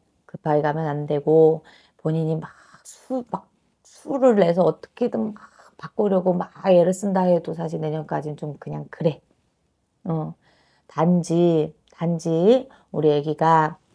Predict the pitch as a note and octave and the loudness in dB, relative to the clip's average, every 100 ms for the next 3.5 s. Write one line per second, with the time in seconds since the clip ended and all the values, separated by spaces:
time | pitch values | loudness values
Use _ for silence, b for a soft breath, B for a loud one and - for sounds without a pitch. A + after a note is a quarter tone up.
0 | _ _ _ _ _ _ _ _ - E3 | _ _ _ _ _ _ _ _ -4 -2
1 | D#3 D#3+ - G#3+ A3 G3+ F3 D#3 D3 C#3+ | -2 -10 2 6 6 6 4 2 2 -2
2 | E3+ F3 D#3+ D3 D3 G3+ D4 - _ _ | 4 4 6 6 8 8 6 0 _ _
3 | _ _ E3 A3+ | _ _ 0 2